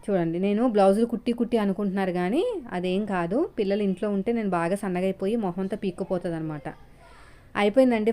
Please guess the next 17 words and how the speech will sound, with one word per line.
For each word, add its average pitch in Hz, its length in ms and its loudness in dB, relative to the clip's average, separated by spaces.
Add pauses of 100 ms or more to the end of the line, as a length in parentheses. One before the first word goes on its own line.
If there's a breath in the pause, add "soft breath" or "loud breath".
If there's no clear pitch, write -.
ఫ్రాకు. 185 340 0 (1900 soft breath)
ఇంకా 220 180 2
అయిపోయింది, 214 440 4
ఫైవ్ 196 200 4
ఓ - 80 -2
క్లాక్ 196 240 2
అయింది. 185 320 2
ఇంకా 151 140 -4 (1200)
పిల్లల్ని 214 360 4 (200)
పంపాలన్నమాట 190 680 4
ట్యూషన్కి. 170 440 -2 (1400)
మళ్ళీ 233 300 0 (120)
సెకండ్ 226 260 2
టైమ్ 226 180 4
హోంవర్క్. 170 380 2 (580 soft breath)
ఫస్ట్ 214 300 -2
టైమ్ 254 160 4